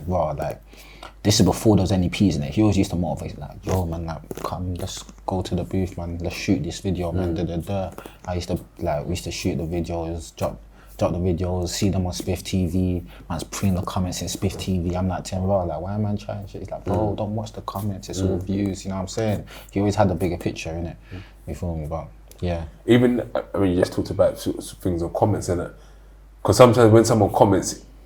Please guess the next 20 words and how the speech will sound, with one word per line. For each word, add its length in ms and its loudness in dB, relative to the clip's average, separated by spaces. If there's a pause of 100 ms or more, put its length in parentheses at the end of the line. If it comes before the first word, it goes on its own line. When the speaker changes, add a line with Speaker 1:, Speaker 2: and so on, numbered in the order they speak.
Speaker 2:
it 120 6
can, 180 10
it 80 6
can 120 8
kinda 240 10
trigger 360 12
you, 180 12
but 200 10
Speaker 1:
Mm. 40 6 (340)
Speaker 2:
h-, 60 -8
how 200 10
do 180 6
you 80 10
sort 200 4 (120)
of 160 -4 (240)
work 400 8
yourself 280 0
to 60 -4
say, 160 2
"No, 240 4